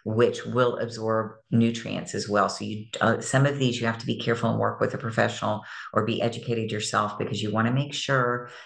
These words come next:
that you're not depleting your nutrients at the same time, um, that you're pulling your toxins out. So that was, I hope I made it in twenty minutes. I didn't, I went over, I'm so sorry.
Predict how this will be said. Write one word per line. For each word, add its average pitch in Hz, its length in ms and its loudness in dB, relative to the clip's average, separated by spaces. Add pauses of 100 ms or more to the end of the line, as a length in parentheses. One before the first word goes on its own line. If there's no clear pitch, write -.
(120)
that 113 180 2
you're 113 160 0
not 110 280 0
depleting 120 540 0
your 110 100 -2
nutrients 104 600 -4
at - 80 -6
the - 80 2
same 104 400 -2
time, - 600 0 (360)
um, 104 240 0
that 104 100 -2
you're 98 240 -2
pulling 104 240 2
your 101 120 0
toxins - 680 -4 (320)
out. - 340 -6 (1700)
So 104 540 -2
that 131 340 2
was, 123 180 2
I 120 60 -2
hope 120 200 -4
I 131 60 2
made 120 240 -2
it 139 100 -2
in 113 60 -6
twenty 110 300 -2
minutes. 107 540 -2
I 110 100 4
didn't, 107 280 2
I 107 160 0
went 107 160 -2
over, 104 280 2
I'm 104 120 -2
so 104 180 -4
sorry. 101 560 0